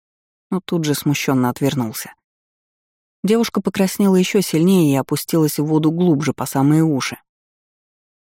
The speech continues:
"Ты уверен, что этой Лоре можно доверять?"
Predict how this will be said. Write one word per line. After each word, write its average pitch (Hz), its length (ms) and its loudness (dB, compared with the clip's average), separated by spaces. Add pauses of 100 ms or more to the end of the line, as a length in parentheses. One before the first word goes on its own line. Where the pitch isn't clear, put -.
(120)
"Ты 175 100 0
уверен, 175 420 4
что - 200 -2
этой 151 200 0
Лоре 160 280 2
можно 139 300 2
доверять?" 143 500 -2